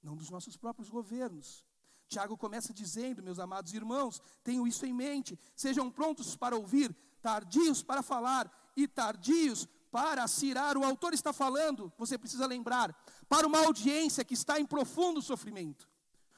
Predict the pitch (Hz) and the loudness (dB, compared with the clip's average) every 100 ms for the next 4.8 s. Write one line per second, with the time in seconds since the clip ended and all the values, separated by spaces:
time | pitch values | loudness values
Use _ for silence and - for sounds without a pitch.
0 | - 247 247 330 311 294 269 294 302 - | -2 2 4 4 4 4 4 6 6 6
1 | 277 269 262 - 311 302 254 247 - 262 | 4 4 2 2 6 6 4 2 2 2
2 | 262 - 254 240 - 160 - - _ 294 | 2 0 2 0 -2 -10 -14 -20 _ 2
3 | 285 - 339 311 262 269 233 311 311 277 | 4 4 4 4 2 2 4 4 6 4
4 | 277 294 - 247 - 262 240 160 | 2 0 -2 -2 0 2 2 0